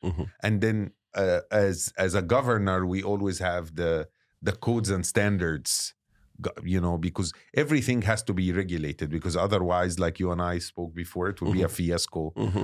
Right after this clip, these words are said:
Speaker 2: of things going around. So how do we make sure that whatever we're doing is safe?
Speaker 1: Mm-hmm.
Speaker 2: Number one is
Speaker 1: Mm-hmm.
Speaker 2: safety.
Speaker 1: Mm-hmm.
Speaker 2: Then, uh,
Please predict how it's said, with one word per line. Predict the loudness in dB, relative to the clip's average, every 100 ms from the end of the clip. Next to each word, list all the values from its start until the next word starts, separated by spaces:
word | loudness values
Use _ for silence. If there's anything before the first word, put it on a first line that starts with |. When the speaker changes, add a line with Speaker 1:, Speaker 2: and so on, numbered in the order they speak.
| 0
Speaker 2:
of | -2
things | 0 0 0 0
going | 0 0 0
around. | -2 -4 -6 -16 _ _ -2
So | 0
how | 4 2
do | 4 2
we | 4
make | 2
sure | 2 2 2 0
that | 0
whatever | 0 0 0 0
we're | -2 0 2
doing | 2 2
is | 0 0
safe? | 0 -2 -4 -10 -10 -2
Speaker 1:
Mm-hmm. | 0 0 -2 -10 -2
Speaker 2:
Number | 0 2 0 2 0
one | 0 -4 -2
is | 0
Speaker 1:
Mm-hmm. | 2
Speaker 2:
safety. | 0 -2 -10 -18 _ -8
Speaker 1:
Mm-hmm. | -6 -8 -4 2
Speaker 2:
Then, | 4 4 0 -4 _ _ _ _ _ _ _
uh, | 2 4